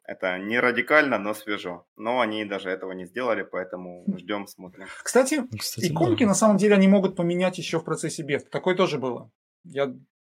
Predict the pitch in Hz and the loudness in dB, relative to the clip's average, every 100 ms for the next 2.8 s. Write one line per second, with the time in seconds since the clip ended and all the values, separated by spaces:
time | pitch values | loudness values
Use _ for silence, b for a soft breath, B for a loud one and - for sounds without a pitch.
0 | _ - 151 147 147 143 147 147 147 143 | _ -4 -4 -4 -2 0 0 -2 -6 -4
1 | 147 143 139 170 151 143 143 151 143 143 | -6 -6 -4 -2 0 -2 -6 -4 -4 -4
2 | 143 156 196 240 151 165 170 165 | -4 2 4 4 2 2 2 0